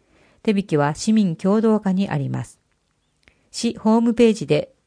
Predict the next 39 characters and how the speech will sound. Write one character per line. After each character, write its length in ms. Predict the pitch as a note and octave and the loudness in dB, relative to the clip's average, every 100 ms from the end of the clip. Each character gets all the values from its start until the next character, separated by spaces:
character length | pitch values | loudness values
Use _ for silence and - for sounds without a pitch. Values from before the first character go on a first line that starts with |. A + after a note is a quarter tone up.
| _ | _
ダ 160 | E3 F#3+ | 0 2
ウ 100 | A#3 | 2
ン 40 | |
ロ 140 | A#3 A#3+ | 2 2
ー 40 | |
ド 80 | G#3+ | 2
も 140 | G#3+ | 0
で 80 | G#3+ | -2
き 140 | - C#3 | -4 -8
ま 140 | B2+ | -10
す。 160 | - - _ _ _ _ _ _ _ _ - | -12 -20 _ _ _ _ _ _ _ _ -4
二、 240 | G3 G3+ _ _ _ _ | -2 -2 _ _ _ _
募 120 | G3 G#3 | -4 -4
集 260 | C4+ C4+ | 0 -2
期 120 | C4+ | -2
間 260 | - A#3 D#3+ | -2 0 0
は 160 | C3 - | -2 -2
五 140 | F#3+ | 0
月 220 | B3 A3 F#3 | 2 0 -4
一 280 | - F#3+ | -4 -2
日 280 | F3 E3 D#3+ | -2 -4 -4
月 280 | D3 D#3 - | 0 -2 0
曜 160 | A3+ A3 | 0 2
か 140 | F#3+ | 2
ら 180 | E3+ F3 - _ | 0 -2 -10 _
三 280 | - A#3+ A#3 | -4 0 0
十 200 | F#3 D3 | 0 0
一 200 | C#3+ F3+ | -2 -4
日 440 | E3 - E3 D3+ | -6 -6 -6 -6
水 280 | - E3 E3 | -6 -4 -2
曜 220 | D#3 D3 | -2 -2
で 140 | C3 B2+ | -4 -6
す。 180 | - _ _ _ _ _ _ _ _ _ _ _ _ _ _ _ _ _ _ - _ _ _ _ _ _ _ _ | -8 _ _ _ _ _ _ _ _ _ _ _ _ _ _ _ _ _ _ -20 _ _ _ _ _ _ _ _
事 160 | F3+ F#3 | -6 0
前 220 | B3+ C4+ | 2 0
相 240 | C4+ C4+ | 2 2
談 240 | G#3+ C3+ A#2+ | 4 2 -2
な 120 | C3 | -4
ど。 180 | B2+ | -6